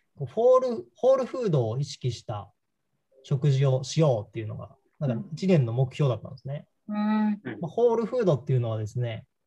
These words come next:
Speaker 1: あの、丸ごとの食べ物っていう意味で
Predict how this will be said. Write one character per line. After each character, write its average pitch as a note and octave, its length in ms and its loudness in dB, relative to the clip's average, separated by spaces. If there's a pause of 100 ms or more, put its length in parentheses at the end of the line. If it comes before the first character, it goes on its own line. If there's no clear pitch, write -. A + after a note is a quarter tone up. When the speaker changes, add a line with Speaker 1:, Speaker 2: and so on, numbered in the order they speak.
(180)
Speaker 1:
あ B2 120 -4
の、 A#2 160 -6
丸 F#3+ 280 4
ご G3+ 120 2
と F#3+ 400 2
の F3+ 380 0 (140)
食 D#3 100 0
べ E3 80 4
物 A#2+ 240 0
っ G2+ 80 -18
て A#2+ 100 -12
い A2 40 -8
う - 20 -8
意 A2+ 40 -8
味 A2 120 -8
で A2+ 300 -6